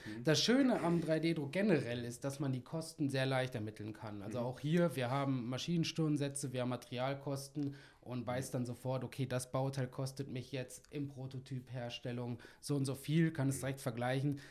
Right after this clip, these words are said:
Speaker 2: kann, sag ich mal, eine R O I-Rechnung machen und
Speaker 1: Mhm.
Speaker 2: weiß direkt, okay, lohnt sich eigentlich, wenn ich's selbst mache, wenn ich mir den Drucker ins Haus
Speaker 1: Ja.
Speaker 2: hole. Ja.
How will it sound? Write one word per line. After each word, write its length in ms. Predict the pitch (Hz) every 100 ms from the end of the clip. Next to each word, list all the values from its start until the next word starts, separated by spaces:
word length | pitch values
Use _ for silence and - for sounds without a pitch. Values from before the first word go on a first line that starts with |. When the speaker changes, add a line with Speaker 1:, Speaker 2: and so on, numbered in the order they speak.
| - -
Speaker 2:
kann, 220 | 127 131
sag 140 | 127
ich 60 | 123
mal, 80 | 127
eine 140 | 120
R 200 | 120 127
O 80 | 120
I-Rechnung 720 | 123 131 135 - 127 - 120
machen 320 | 123 127 139
und 140 | 107 104
Speaker 1:
Mhm. 40 |
Speaker 2:
weiß 220 | 120 123
direkt, 300 | 123 123 117
okay, 360 | 117 - 127 123 - -
lohnt 260 | 131 151
sich 160 | 135 120
eigentlich, 440 | 127 131 123 120 110
wenn 120 | 123
ich's 300 | 120 - - _
selbst 340 | - 135 131 -
mache, 300 | 104 - 101
wenn 120 | 104
ich 100 | 110
mir 100 | 101 117
den 120 | 120
Drucker 480 | 120 117 123 113 - -
ins 180 | 107
Haus 140 | 107 101
Speaker 1:
Ja. 140 | 101 95
Speaker 2:
hole. 160 | 95 95 -
Ja. 100 | 95